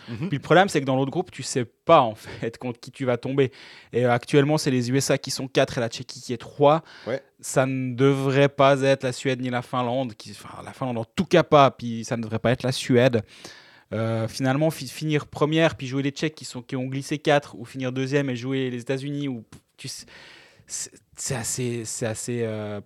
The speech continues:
Speaker 2: peu important, je trouve, à ce moment, à ce niveau-là de la, de la compétition. Et puis surtout, si tu réfléchis un poil plus loin, un ou deux, euh, bah, tu, tu croises dans l'autre groupe, admettons que tout le monde passe son quart de finale, c'est Finlande ou Suède. Puis honnêtement, la Finlande, ils ont l'air complètement injouables depuis le début du tournoi.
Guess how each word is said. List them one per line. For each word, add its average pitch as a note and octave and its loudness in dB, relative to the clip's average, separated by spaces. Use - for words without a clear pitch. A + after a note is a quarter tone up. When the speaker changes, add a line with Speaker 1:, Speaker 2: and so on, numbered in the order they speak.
Speaker 2:
peu C#3+ 4
important, B2+ -6
je - -16
trouve, A2+ -10
à A2+ -6
ce - -12
moment, A2+ -8
à A2+ -6
ce - -14
niveau-là A#2+ -4
de A2+ -8
la, A2 -6
de A2 -8
la A2 -6
compétition. A#2 -10
Et A#2 -8
puis A#2+ -14
surtout, B2 -10
si - -16
tu C#3 -6
réfléchis C3 -4
un A#2 -2
poil B2+ 0
plus C#3 -6
loin, C3+ 0
un C3 -4
ou C3+ -4
deux, C#3 0
euh, A2 -6
bah, A#2 -6
tu, B2 -12
tu - -18
croises C#3 4
dans B2+ -4
l'autre B2+ -4
groupe, C3 -4
admettons A#2+ -4
que A#2+ -14
tout B2+ -12
le B2+ -6
monde B2 -8
passe A#2+ -6
son A2+ -10
quart A#2 -2
de A#2 -6
finale, A2+ -6
c'est A#2 -8
Finlande A2 -6
ou A2 -8
Suède. A2+ -6
Puis G#2 -10
honnêtement, G#2 -10
la A2+ 0
Finlande, C#3 0
ils C3 -2
ont B2 -2
l'air A#2 -4
complètement C3+ -4
injouables C3+ 4
depuis B2 -4
le B2 -6
début A#2+ -4
du A#2+ -10
tournoi. B2 -6